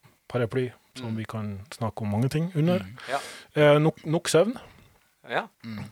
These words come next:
Speaker 1: Undervurdert i
Speaker 2: Mm.
Speaker 1: moderne tidsalder, der vi har så dårlig tid.
Speaker 2: Mm.
Speaker 1: Kan, har nesten ikke tid å sove.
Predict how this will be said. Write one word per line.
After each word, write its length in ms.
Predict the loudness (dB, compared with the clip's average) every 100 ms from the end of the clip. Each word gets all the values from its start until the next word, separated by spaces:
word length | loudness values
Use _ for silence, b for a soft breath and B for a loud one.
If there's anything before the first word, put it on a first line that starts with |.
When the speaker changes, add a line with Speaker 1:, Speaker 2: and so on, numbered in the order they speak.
| -12 -4
Speaker 1:
Undervurdert 840 | 2 4 6 6 6 2 -6 -6
i 200 | 0 2
Speaker 2:
Mm. 40 | 4
Speaker 1:
moderne 1040 | 6 6 6 2 2 0 -2 -2 -4 -4 -6
tidsalder, 420 | -6 -2 0 2
der 220 | 2 2 0 -6 -6 -8 -8 -6
vi 100 | -4
har 240 | -2 -2
så 460 | -4 -6 -8 -8 -6
dårlig 240 | -4 -4 -2
tid. 160 | -4 -6 _ _ B B B
Speaker 2:
Mm. 200 | -20 B
Speaker 1:
Kan, 300 | -4 -2 -2
har 140 | -2 -4
nesten 320 | -2 -2 -2
ikke 140 | -2 -2
tid 100 | -2
å 80 |
sove. 320 | -2 -4 -6